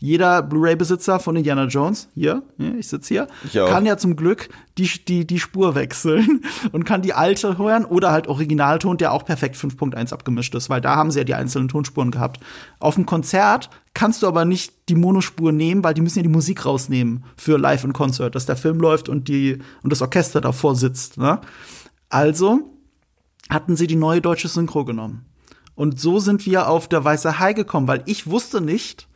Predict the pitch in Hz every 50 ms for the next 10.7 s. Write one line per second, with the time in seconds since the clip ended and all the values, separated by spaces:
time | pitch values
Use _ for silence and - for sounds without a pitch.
0 | _ - - - 165 160 - - 151 131 143 151 156 - 170 139 131 156 143 139
1 | 143 170 254 - - - - - 170 170 - - 147 135 131 131 131 127 - 175
2 | 165 139 127 123 - - 160 185 220 208 185 156 147 131 131 127 131 139 139 131
3 | - 131 - - 139 143 175 - - - - - - 180 - - 208 214 233 -
4 | - - 254 381 - - 233 196 185 175 - 156 160 160 165 165 165 165 160 147
5 | 143 143 131 143 135 131 131 - - 139 135 156 139 123 127 - 123 120 113 131
6 | 127 - - _ _ - - - - - _ - 240 - 190 175 147 277 - -
7 | - 202 147 135 - 95 123 127 120 120 117 120 - - - - - - - -
8 | - 143 156 165 170 160 - - - _ _ _ _ _ _ _ _ _ - 127
9 | 127 - 127 127 - 175 165 165 165 - 208 175 156 151 147 156 160 160 160 165
10 | 165 - 175 160 185 202 208 - - 117 - - -